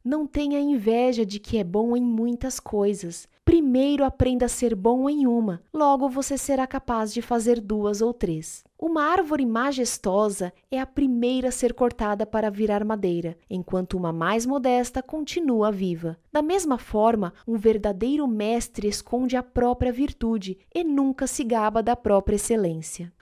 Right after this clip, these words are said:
Sonhe alto, mas comece de baixo. Um pequeno ajuste pode ter um grande efeito em sua vida. Por exemplo, se quiser ser mais saudável, comece indo para a cama meia hora mais cedo. Se quiser perder peso,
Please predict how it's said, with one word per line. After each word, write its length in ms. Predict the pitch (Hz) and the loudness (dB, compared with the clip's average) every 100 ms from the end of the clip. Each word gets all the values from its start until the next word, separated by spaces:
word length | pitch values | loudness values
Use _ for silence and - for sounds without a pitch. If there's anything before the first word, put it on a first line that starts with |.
| - | -14
Sonhe 640 | - - 302 294 302 277 | -10 -2 0 0 0 0
alto, 500 | 220 220 214 - 180 - | 0 0 -2 -6 -10 -6
mas 180 | 247 - | -6 -6
comece 560 | - 247 226 220 214 208 | -2 0 2 0 -2 -6
de 140 | 220 | -4
baixo. 580 | 202 170 165 165 - 175 _ | -2 0 -2 -4 -10 -14 _
Um 100 | 269 | -6
pequeno 540 | 269 294 - 330 370 339 | -2 -4 -2 -4 -2 -2
ajuste 540 | 226 202 247 240 - | -2 0 -2 -2 -8
pode 340 | - 240 240 233 | -4 -2 -2 0
ter 180 | 247 | 2
um 220 | 247 254 220 | 2 0 -2
grande 400 | 226 285 294 285 | -2 -2 -2 -4
efeito 480 | - 247 226 226 | -2 -2 -2 -2
em 80 | 240 | -4
sua 240 | 226 240 233 | -2 -2 -2
vida. 420 | 180 170 165 175 _ | -2 -6 -8 -12 _
Por 140 | - 415 | -2 0
exemplo, 580 | 277 208 185 180 175 - _ | 2 0 0 -6 -8 -10 _
se 160 | - 339 | -4 -2
quiser 340 | 330 294 359 | 2 2 2
ser 220 | - 262 | 2 2
mais 320 | 220 214 285 | 2 0 -2
saudável, 760 | - 226 185 190 208 196 180 175 _ | -2 -4 -2 -2 -2 -2 -4 -6 _
comece 440 | 330 320 311 - | -4 -2 -2 -2
indo 220 | 285 277 285 | -2 -2 -2
para 220 | 277 269 | -2 -2
a 20 | |
cama 300 | - 269 262 | -2 0 2
meia 400 | 240 311 320 294 | 2 2 2 2
hora 200 | 269 269 | 2 0
mais 200 | 262 277 | 0 -2
cedo. 480 | - 208 190 180 170 _ | 0 0 0 -4 -10 _
Se 180 | - 196 | -8 -6
quiser 380 | 185 175 214 | -2 0 0
perder 380 | - 226 185 175 | 2 0 0 -2
peso, 440 | - 208 208 202 | 0 2 2 0